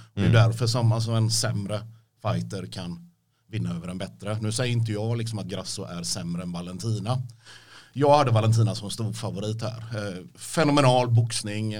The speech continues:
Speaker 1: hos Grasso. Klinisk verkligen. Det, alltså det är ju vackert
Speaker 2: Mm.
Speaker 1: att titta på när hon slänger händer, va?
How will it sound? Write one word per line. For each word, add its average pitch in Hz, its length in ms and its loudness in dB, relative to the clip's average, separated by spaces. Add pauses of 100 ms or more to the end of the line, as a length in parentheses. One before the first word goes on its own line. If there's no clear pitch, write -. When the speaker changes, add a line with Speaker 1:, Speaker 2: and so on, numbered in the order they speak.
(120)
Speaker 1:
hos 104 200 -12
Grasso. 107 500 -2 (680)
Klinisk 123 560 -4
verkligen. 113 440 0
Det, 113 80 -2
alltså 113 160 2
det 117 60 4
är 110 40 6
ju 113 120 4
vackert 127 360 4
Speaker 2:
Mm. 143 160 0
Speaker 1:
att 123 60 2
titta 131 240 0
på 107 140 -6
när 101 100 -4
hon 98 120 -6
slänger 95 320 -8
händer, 85 320 -12
va? 95 180 -8